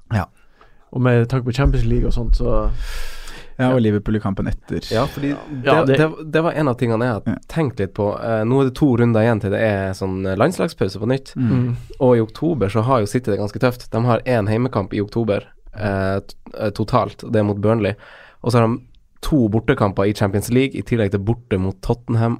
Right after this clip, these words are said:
Speaker 3: og borte mot Liverpool.
Speaker 1: Mm.
Speaker 3: Eh, det er en del racing, og det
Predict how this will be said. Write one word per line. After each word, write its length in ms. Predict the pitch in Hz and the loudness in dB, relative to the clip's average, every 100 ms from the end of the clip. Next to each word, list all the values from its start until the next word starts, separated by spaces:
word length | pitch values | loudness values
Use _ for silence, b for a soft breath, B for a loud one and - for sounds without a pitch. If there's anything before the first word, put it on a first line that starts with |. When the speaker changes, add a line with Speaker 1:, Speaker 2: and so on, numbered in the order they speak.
| - | -6
Speaker 3:
og 180 | 104 95 | -6 -4
borte 280 | 101 - 92 | -6 -6 -4
mot 220 | 90 87 | -2 -2
Liverpool. 420 | 90 87 85 117 - | -4 -4 -6 -6 2
Speaker 1:
Mm. 180 | 123 78 B B B - | 2 2 B B B -2
Speaker 3:
Eh, 560 | 104 98 95 98 104 | 0 2 2 0 0
det 160 | 104 110 | 2 4
er 260 | 120 113 - | 4 4 0
en 60 | 107 | 0
del 180 | 104 | 2
racing, 400 | 101 131 - 233 359 - | 2 2 2 0 -2 -4
og 360 | 120 120 120 120 - - - - - | 0 0 -2 -6 -10 -8 -4 -4 -2
det 140 | 123 | -2